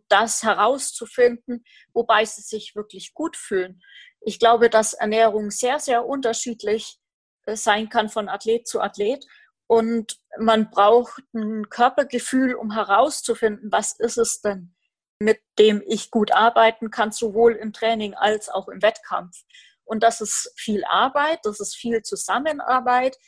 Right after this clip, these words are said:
da ist viel drüber sprechen, da ist viel Dokumentieren dabei. Und in der Hinsicht versuche ich, meine Athleten zu unterstützen.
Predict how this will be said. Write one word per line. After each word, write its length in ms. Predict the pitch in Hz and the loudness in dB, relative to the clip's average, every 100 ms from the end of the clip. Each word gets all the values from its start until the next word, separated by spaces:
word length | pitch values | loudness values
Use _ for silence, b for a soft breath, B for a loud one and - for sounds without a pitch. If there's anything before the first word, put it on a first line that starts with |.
| _ _ | _ _
da 120 | 214 | -6
ist 180 | 220 - | -6 -10
viel 320 | 240 233 226 | -4 -2 -2
drüber 360 | - 220 190 196 | -4 -6 -4 -6
sprechen, 800 | - - 240 277 - 294 285 247 | -8 -6 -2 -2 -4 -6 -4 2
da 180 | 202 | 4
ist 260 | 208 208 - | 4 0 -8
viel 440 | - - 214 202 | -16 -10 0 0
Dokumentieren 1000 | 190 185 185 196 185 180 - 247 247 240 | 0 -6 -6 -8 -10 -12 -10 2 2 2
dabei. 540 | 220 208 208 208 240 254 _ _ _ _ _ _ _ _ | 0 0 2 2 2 -2 _ _ _ _ _ _ _ _
Und 460 | 220 226 226 220 - | 0 0 -2 -6 -6
in 180 | 233 214 | -4 2
der 180 | 220 226 | 4 4
Hinsicht 400 | 226 247 233 - | 2 -4 -8 -4
versuche 320 | 226 247 226 | -2 -2 -4
ich, 140 | 214 | -4
meine 320 | 226 220 220 - | -2 -2 -2 -6
Athleten 460 | - 220 240 220 | -4 -4 -4 -8
zu 160 | - 202 | -8 -8
unterstützen. 720 | 202 202 - - - 175 175 | -6 -4 -2 -2 -4 -12 -18